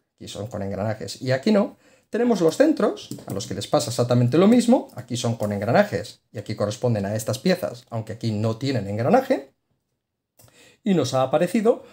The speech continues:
una pieza intermedia entre centro y arista. Nos ha pasado lo que aquí nos ha aparecido. Entre el centro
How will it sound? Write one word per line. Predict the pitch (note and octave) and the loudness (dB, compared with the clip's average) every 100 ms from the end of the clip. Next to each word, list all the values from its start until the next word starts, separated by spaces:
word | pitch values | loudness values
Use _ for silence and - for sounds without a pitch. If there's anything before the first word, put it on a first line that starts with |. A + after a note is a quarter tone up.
| _ - | _ -2
una | D#3+ D3+ | 0 2
pieza | G3+ - A#2 - B3+ | 2 2 -2 -2 0
intermedia | C#4 C4 B3 G#3+ G#3+ D4+ - _ - | 4 6 6 4 0 -2 -8 _ -6
entre | B2+ B2 A#2+ | -6 -4 -4
centro | - D3+ D3+ A#3+ - _ _ _ - | -2 -2 -2 -4 -6 _ _ _ -4
y | |
arista. | B2 B3+ - - | -2 -2 -4 -6
Nos | F2 - | -6 -6
ha | A2 | -4
pasado | G#2 B2 - - | -2 -2 -4 -6
lo | B2+ G#2+ | -2 -2
que | - | -4
aquí | G2+ G#3+ - _ - - | -6 -4 -6 _ -20 -14
nos | G2 - A2 | -12 -6 -2
ha | G2+ | -2
aparecido. | G2+ G#2 A#2 G3+ B2+ - - _ _ _ _ - - - - - - _ _ _ _ _ - - _ _ _ _ _ _ - - - _ _ _ | 0 -2 2 2 2 -2 -10 _ _ _ _ -20 -20 -20 -20 -20 -20 _ _ _ _ _ -20 -20 _ _ _ _ _ _ -14 -14 -16 _ _ _
Entre | C3+ B2 A#2+ | -4 -4 -2
el | G#2+ G2 | -6 -2
centro | - F3 C3+ - | 4 4 2 -6